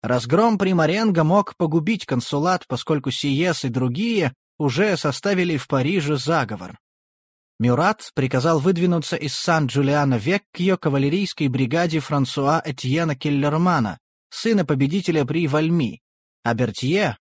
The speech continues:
имевший прекрасный обзор с холма у Кашина ди Бузана, приказал Виктору упорно сопротивляться и послал Наполеону просьбу как можно скорее прислать войска из Торре-Гарофали.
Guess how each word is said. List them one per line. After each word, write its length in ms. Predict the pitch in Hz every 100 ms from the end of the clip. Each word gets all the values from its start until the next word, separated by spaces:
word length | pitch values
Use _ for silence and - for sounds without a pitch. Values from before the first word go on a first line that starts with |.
| _ -
имевший 540 | 147 156 147 - 127
прекрасный 560 | 107 139 151 143 - 127
обзор 400 | 120 123 160 139
с 40 |
холма 520 | - 135 127 151 165 -
у 140 | 143
Кашина 580 | 131 123 - 185 170 123
ди 220 | 107 139
Бузана, 640 | 123 139 127 139 113 110 - _ _
приказал 540 | 135 135 127 135 214 175
Виктору 460 | 156 - 185 208
упорно 600 | 185 147 131 185 202 175
сопротивляться 920 | - 127 113 110 107 170 208 - 226 - _ -
и 140 | 262
послал 500 | 226 196 165 185 214
Наполеону 540 | 190 170 143 175 185
просьбу 500 | 131 143 185 165 170
как 200 | 190 143
можно 320 | 131 170 160 156
скорее 480 | - 123 127 160
прислать 440 | 131 123 - 127 127
войска 580 | 110 107 - 139 151 - _ _
из 220 | 135 - -
Торре-Гарофали. 1200 | 180 196 170 165 160 160 190 147 101 87 -